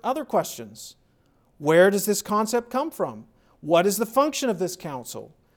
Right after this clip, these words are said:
How would such a council function within the monotheistic framework of the Old Testament? Aside from the simple fact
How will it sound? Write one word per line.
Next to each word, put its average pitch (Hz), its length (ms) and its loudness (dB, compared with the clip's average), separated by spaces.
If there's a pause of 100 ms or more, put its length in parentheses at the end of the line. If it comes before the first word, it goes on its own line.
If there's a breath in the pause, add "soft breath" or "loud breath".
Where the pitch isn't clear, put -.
(180)
How 208 240 4
would 226 160 2
such 226 240 -2
a 220 40 -6
council 220 400 -4
function 233 420 -4
within 196 240 -2
the 180 80 -2
monotheistic 190 880 -4
framework 180 560 -2
of 147 100 -8
the 156 120 -4
Old 160 200 -2
Testament? 190 600 -10 (1300 soft breath)
Aside 277 460 2
from 254 120 -2
the 214 80 2
simple 220 300 -2
fact 202 640 -2